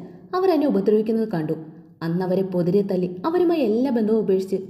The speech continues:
അവരിൽ നിന്നും എന്നെ രക്ഷപ്പെടുത്തിക്കൊണ്ട് പോയി എൻ്റെ അച്ഛൻ. എൻ്റെ ജാതകദോഷത്തെപ്പറ്റി പറയുന്ന എല്ലാവരെയും അച്ഛൻ അകറ്റി നിർത്തി. അവരിൽ നിന്നൊക്കെ എന്നെ പൊതിഞ്ഞു പിടിച്ചു. ഇന്ന് എനിക്ക് നിന്നിൽ കാണാൻ കഴിഞ്ഞത് ആ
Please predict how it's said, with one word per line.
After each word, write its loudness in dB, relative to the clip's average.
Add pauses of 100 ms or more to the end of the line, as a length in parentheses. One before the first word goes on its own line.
അവരിൽ 0
നിന്നും 0
എന്നെ 0
രക്ഷപ്പെടുത്തിക്കൊണ്ട് -2
പോയി 2
എൻ്റെ 0
അച്ഛൻ. -4 (580)
എൻ്റെ 4
ജാതകദോഷത്തെപ്പറ്റി 0
പറയുന്ന 0 (120)
എല്ലാവരെയും 0
അച്ഛൻ -2
അകറ്റി 0
നിർത്തി. -4 (580)
അവരിൽ 0
നിന്നൊക്കെ -2 (160)
എന്നെ 2
പൊതിഞ്ഞു 2
പിടിച്ചു. -2 (540)
ഇന്ന് 6
എനിക്ക് 0
നിന്നിൽ 0
കാണാൻ -2
കഴിഞ്ഞത് -2 (180)
ആ -4